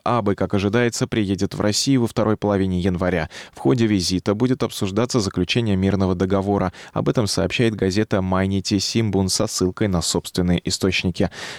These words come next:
Двенадцатого сентября на заседании Восточного экономического форума во Владивостоке президент России Владимир Путин предложил Японии до конца этого года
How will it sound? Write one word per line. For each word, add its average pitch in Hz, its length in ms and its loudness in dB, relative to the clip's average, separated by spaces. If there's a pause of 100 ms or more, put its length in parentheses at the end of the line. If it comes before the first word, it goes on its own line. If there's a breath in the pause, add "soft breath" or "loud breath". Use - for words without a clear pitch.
Двенадцатого 131 400 2
сентября 127 480 0
на 113 100 0
заседании 110 520 0
Восточного 117 580 0
экономического 95 640 0
форума 95 380 0
во 95 100 2
Владивостоке 98 800 0
президент 95 520 0
России 90 360 0
Владимир 107 380 0
Путин 139 320 0
предложил 123 440 2
Японии 110 560 0
до 98 160 0
конца 98 400 0
этого 95 300 0
года 127 320 2